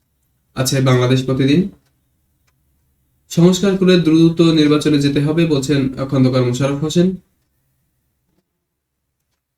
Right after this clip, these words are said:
চার বাধায় রপ্তানিতে সর্বনাশ। রপ্তানিতে পোশাক নির্ভরতা কমানোর পরামর্শ।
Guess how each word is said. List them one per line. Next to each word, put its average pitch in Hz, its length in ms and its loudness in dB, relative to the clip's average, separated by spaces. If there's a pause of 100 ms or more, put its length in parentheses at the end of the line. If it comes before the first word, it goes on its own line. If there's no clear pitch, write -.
(360)
চার 160 260 0
বাধায় 147 580 0 (420)
রপ্তানিতে 139 680 -2
সর্বনাশ। 127 840 -2 (1500)
রপ্তানিতে 185 500 2
পোশাক 175 380 0
নির্ভরতা 156 540 0
কমানোর 143 440 0
পরামর্শ। 131 460 0